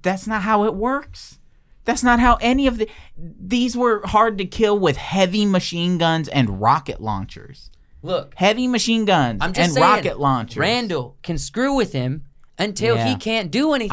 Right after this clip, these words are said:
Speaker 1: I don't
Speaker 2: else.
Speaker 1: thi-, I don't think he's gonna win.
Speaker 3: This is two against one.
Speaker 1: I don't think he's gonna win by hiding and sneaking around.
Speaker 3: This is two against one.
Speaker 2: That's
Speaker 1: That's
Speaker 2: his
Speaker 1: how,
Speaker 2: M O.
Speaker 1: that's how he won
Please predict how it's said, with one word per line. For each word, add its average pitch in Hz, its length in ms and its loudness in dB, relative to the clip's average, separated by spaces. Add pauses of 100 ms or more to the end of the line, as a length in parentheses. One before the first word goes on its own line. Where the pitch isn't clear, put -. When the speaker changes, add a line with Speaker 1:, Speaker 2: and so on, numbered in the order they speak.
Speaker 1:
I 151 80 2
don't 277 100 2
Speaker 2:
else. 240 200 2
Speaker 1:
thi-, 165 100 -4
I 151 140 0
don't 185 160 -2
think 180 140 -6
he's 147 140 -8
gonna 143 220 -2
win. 107 520 -6 (1120)
Speaker 3:
This 160 160 -2
is 165 80 -10
two 202 220 0
against 151 260 -2
one. 139 380 0
Speaker 1:
I 143 100 4
don't 190 180 0
think 202 200 0
he's 180 160 -6
gonna 175 200 -2
win 170 260 -2
by 165 160 4
hiding 156 520 0
and 139 80 -2
sneaking 147 460 -4
around. 123 560 -6 (160)
Speaker 3:
This 220 120 -6
is - 80 -8
two 214 160 2
against 185 260 0
one. 185 240 2
Speaker 2:
That's 175 220 4
Speaker 1:
That's - 20 -2
Speaker 2:
his 277 100 2
Speaker 1:
how, 220 140 4
Speaker 2:
M 262 180 -2
O. 294 360 0
Speaker 1:
that's 202 280 0
how 208 280 2
he 247 380 -4
won 123 580 -4